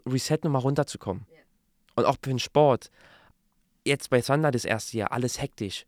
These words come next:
Speaker 1: Zanderwalk, Powerparty, viele Fans,
Speaker 2: Mhm.
Speaker 1: viel, viel drumherum, T-V-Game, viel Druck,
Speaker 2: Ja.
Speaker 1: perform, so. So ein bisschen Meditation runterkommen, hat mir geholfen.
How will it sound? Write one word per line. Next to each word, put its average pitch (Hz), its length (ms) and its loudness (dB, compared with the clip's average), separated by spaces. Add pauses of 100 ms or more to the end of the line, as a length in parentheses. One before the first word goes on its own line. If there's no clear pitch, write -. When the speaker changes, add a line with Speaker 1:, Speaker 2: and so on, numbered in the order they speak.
Speaker 1:
Zanderwalk, 117 680 0 (300)
Powerparty, 120 800 2 (220)
viele 147 380 0
Fans, 131 540 -2
Speaker 2:
Mhm. - 280 -20
Speaker 1:
viel, 156 520 4 (320)
viel - 280 0
drumherum, 131 560 2
T-V-Game, 120 760 0
viel 143 380 2
Druck, 143 420 2 (320)
Speaker 2:
Ja. - 100 -20
Speaker 1:
perform, 139 720 6
so. 110 300 -2 (1600)
So 135 100 -4
ein 143 60 0
bisschen 175 360 2
Meditation 151 600 -2
runterkommen, 165 720 2 (300)
hat - 180 -2
mir 156 80 0
geholfen. 147 280 0